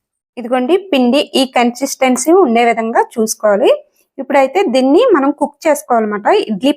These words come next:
పాత్ర ఉంటది కదా, ఈ ఇడ్లీ రేకుల మీద లైట్ గా నెయ్యి అనేది అప్లై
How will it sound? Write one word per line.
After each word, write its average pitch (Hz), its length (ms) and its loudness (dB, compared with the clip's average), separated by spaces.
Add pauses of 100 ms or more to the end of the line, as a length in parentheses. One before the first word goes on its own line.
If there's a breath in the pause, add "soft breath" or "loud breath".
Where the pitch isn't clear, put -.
పాత్ర 240 380 -2
ఉంటది 233 300 -4
కదా, 320 160 0 (600)
ఈ - 20 0 (240)
ఇడ్లీ 262 300 2 (300)
రేకుల 240 360 0
మీద 233 100 0 (140)
లైట్ 233 460 -2
గా 226 100 0 (520 loud breath)
నెయ్యి 240 280 2
అనేది 240 280 2 (320)
అప్లై 233 300 -2